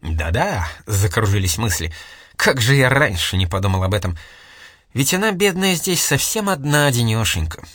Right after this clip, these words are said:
Всё ей чуждо, всё непонятно в нашем волчьем Уренске". Иконников тоже ощущал себя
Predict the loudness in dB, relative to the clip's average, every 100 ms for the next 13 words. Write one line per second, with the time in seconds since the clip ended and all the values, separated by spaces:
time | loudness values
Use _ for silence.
0 | -20 _ _ _ _ _ -8 -6 -4 -2
1 | -2 -4 -6 -6 -6 -6 -6 -8 -14 _
2 | 0 2 2 2 2 2 0 -2 -2 -2
3 | -2 -2 -6 -12 -4 0 2 2 -2 -2
4 | 0 2 2 0 -2 -4 -12 _ _ _
5 | _ _ _ _ _ _ _ _ _ _
6 | _ _ _ _ _ -8 -4 -2 -4 -8
7 | -10 _ 0 2 2 -2 -2 -2 -2 -4
8 | -2 -2 -2 0 0